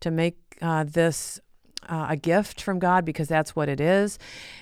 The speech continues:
And yet still, some of us might be having that push-pull phenomenon where part of us wants to say yes and the other part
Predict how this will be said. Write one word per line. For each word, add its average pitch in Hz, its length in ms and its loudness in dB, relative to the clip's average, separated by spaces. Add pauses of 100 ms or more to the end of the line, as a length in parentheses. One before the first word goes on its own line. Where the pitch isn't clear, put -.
(120)
And 208 180 8
yet 214 220 6
still, 226 640 6
some 214 240 2
of 226 160 6
us 175 300 6
might 175 360 0
be 175 280 4
having 165 360 4
that 165 220 2
push-pull 170 540 2
phenomenon 143 640 -2
where 139 160 0
part 170 300 2
of 180 80 -2
us 175 160 0
wants 165 220 -2
to 156 100 -4
say 151 200 -2
yes 165 400 2
and 139 140 -8
the - 80 -10
other 160 220 -2
part 156 360 0